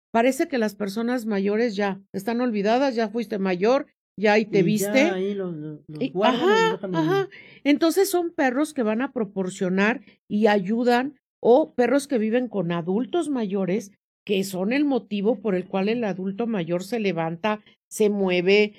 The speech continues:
Speaker 1: este, sale a caminar, da tres pasos.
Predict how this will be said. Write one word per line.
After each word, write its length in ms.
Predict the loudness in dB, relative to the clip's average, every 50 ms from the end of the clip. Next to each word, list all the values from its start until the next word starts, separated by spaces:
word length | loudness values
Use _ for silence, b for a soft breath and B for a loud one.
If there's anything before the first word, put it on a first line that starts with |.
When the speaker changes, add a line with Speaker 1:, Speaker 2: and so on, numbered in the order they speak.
| B B B -2
Speaker 1:
este, 680 | 0 2 2 2 0 -4 -6 -6 -4 -2 -2 -2 -2 -4
sale 300 | -4 -4 -4 -2 -2 -4
a 100 | -4 -4
caminar, 680 | -6 -6 -6 -4 -4 -4 -2 0 0 0 0 0 0
da 220 | 0 -2 -2 -2 -2
tres 300 | -2 -2 -2 -2 -4 -6
pasos. 520 | -4 -2 0 0 0 0 -2 -2 -2 -6